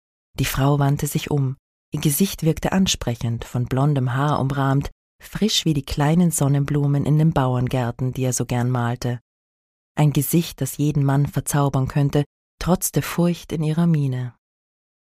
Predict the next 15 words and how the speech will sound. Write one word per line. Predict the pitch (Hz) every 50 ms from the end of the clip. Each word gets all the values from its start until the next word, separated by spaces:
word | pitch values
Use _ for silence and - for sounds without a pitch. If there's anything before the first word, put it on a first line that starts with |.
| _ _ _ _ _ _ _ _ -
Die | 156
Frau | - - - 147 156 180
verschwand | - - 165 - - 147 147 151 147
über | 156 147 151
die | 160 160
Treppe. | - - - 139 123 - - 120 123 - _ _ _ _ _ _ _ _ _ _ _ _ _ _ _ _ _ -
Schade, | - - 180 165 147 139 - 127 127 120 - -
er | 151 151 139
wäre | 151 151 151 170 160
einem | 147 143 139 -
kleinen | - - 147 139 147 156 156
Flirt | - - - 156 147 147 - -
nicht | 160 - -
abgeneigt | - 170 - - - 143 143 139 139 - _
gewesen, | - 151 139 143 143 139 151 143